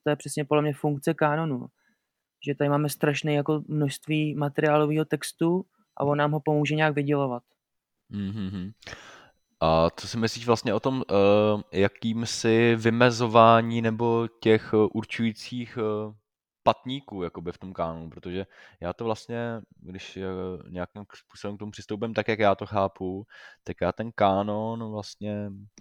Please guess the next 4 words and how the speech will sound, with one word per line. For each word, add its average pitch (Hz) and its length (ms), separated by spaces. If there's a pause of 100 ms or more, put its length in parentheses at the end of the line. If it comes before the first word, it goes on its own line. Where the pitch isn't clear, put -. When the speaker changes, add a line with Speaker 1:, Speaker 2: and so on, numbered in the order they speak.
(340)
Speaker 2:
chápu 107 640
jako 87 320
něco 104 400 (100)
tvárnýho, 110 1000